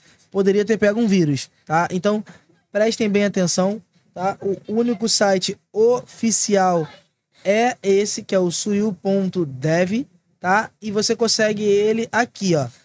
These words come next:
no GitLab deles, tá? O GitLab deles também vou tá deixando aí na descrição.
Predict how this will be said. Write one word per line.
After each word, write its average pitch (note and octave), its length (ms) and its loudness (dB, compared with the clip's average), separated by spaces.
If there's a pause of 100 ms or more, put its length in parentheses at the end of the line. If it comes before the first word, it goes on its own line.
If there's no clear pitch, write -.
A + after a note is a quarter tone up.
(320)
no F#3 560 0 (180)
GitLab G3 760 0
deles, F3 420 0
tá? F3 120 0
O F3+ 80 2
GitLab G3 380 0
deles F3 220 0
também F3+ 220 -2
vou G#3 100 -2
tá G#3 80 -2
deixando G3+ 320 0
aí F#3 120 0
na F3+ 300 2
descrição. F#3+ 840 0